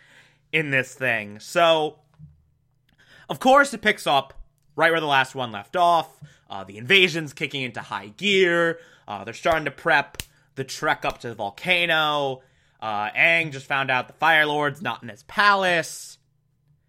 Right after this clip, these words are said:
So he comes back and they formulate a plan of, like, "Where's Ozai?"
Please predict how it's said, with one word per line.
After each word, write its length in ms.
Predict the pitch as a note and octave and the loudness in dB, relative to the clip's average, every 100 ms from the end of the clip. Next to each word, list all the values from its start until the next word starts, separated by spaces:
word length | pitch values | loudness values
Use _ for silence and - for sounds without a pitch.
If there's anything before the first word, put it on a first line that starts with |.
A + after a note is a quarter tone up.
| _ _ _ _ _ _ | _ _ _ _ _ _
So 460 | - F#3 E3+ E3 E3+ | -4 0 2 0 -2
he 180 | G3+ | -4
comes 420 | - - C4+ B3 C#3+ | -4 -2 0 0 -4
back 540 | G3+ F#3 F#3 F3+ F3 | 0 2 4 2 -2
and 120 | F3 | -4
they 100 | F3+ | -4
formulate 520 | F3 G#3 G#3+ G3 F#3 | 0 2 2 2 0
a 60 | F3 | 0
plan 420 | - F3 E3+ E3 | 2 4 6 6
of, 160 | D#3 D3+ | 2 0
like, 220 | D#3+ D#3 | -2 -2
"Where's 420 | E3+ A3+ A#3+ A#3 G#3+ | 2 4 6 4 2
Ozai?" 1120 | C#4 A#3+ F3 G3+ F#3+ F3+ D#3+ C#3 B2+ G#2+ | 4 4 4 4 4 4 4 0 -2 -6